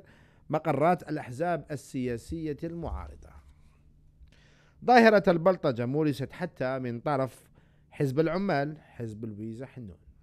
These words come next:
حيث تهجم أعضاء من بط-، بلطجية السيدة لويزا على مواطن حض-، حضر تجمعاته الأخيرة في عشرين مايو الماضي في ولاية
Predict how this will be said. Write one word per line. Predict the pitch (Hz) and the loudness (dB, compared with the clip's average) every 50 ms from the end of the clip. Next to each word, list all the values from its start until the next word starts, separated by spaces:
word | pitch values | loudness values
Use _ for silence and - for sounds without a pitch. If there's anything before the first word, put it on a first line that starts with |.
| _ _ _ _ _ _ _ _ - - - - - - - _ _ - | _ _ _ _ _ _ _ _ -20 -20 -20 -20 -20 -20 -20 _ _ 0
حيث | - 226 254 208 - 160 | 4 4 4 4 4 0
تهجم | 147 - 156 170 214 233 185 160 165 139 123 | 2 2 4 6 6 4 4 4 2 2 2
أعضاء | 120 - 127 123 135 151 185 185 156 | -2 -4 -4 -6 -2 2 2 2 2
من | 131 151 143 139 | 2 0 -2 -2
بط-، | 131 139 147 160 160 151 | -4 -6 -6 -6 -8 -8
بلطجية | - 139 143 139 - 139 127 127 151 160 143 123 107 117 | -6 -6 -6 -6 -4 -6 -6 -4 -4 -4 -4 -4 -4 -8
السيدة | 110 - - 165 156 139 123 110 113 | -12 -12 -8 -6 -4 -4 -4 -6 -6
لويزا | 110 117 139 170 175 139 120 135 156 175 - _ _ - - _ _ - - - - _ _ _ _ _ - | -6 -2 -2 0 0 2 0 0 -2 -2 -6 _ _ -20 -20 _ _ -20 -20 -20 -20 _ _ _ _ _ -8
على | - 135 170 208 214 208 202 | 0 4 4 6 6 6 4
مواطن | 180 175 180 208 233 226 202 - - 175 180 185 175 | 6 4 6 6 6 6 4 4 2 0 0 0 -4
حض-، | - - 214 180 175 - | -2 -2 -2 -2 -2 -6
حضر | - - 202 196 165 170 156 156 156 156 | -2 -2 0 2 4 4 4 4 4 2
تجمعاته | - 151 131 135 175 175 170 156 123 110 156 165 160 160 151 143 | 2 0 0 0 0 2 2 0 0 2 0 0 2 2 2 2
الأخيرة | 139 - 127 127 - 147 151 175 214 220 214 | 2 0 -4 -6 -2 -2 -2 0 0 -2 -2
في | - - 175 | -2 -2 -4
عشرين | 135 135 123 - 185 196 180 156 | -4 -4 -4 -2 0 0 0 2
مايو | 160 185 185 165 139 | 2 2 2 2 2
الماضي | 131 139 156 160 160 151 185 196 202 202 185 | 0 0 -2 -2 -4 -2 -2 -4 -2 -4 -6
في | - - 156 151 | -6 -6 -6 -4
ولاية | 147 135 123 117 117 127 147 160 156 | -4 -4 -4 -6 -6 -6 -8 -8 -10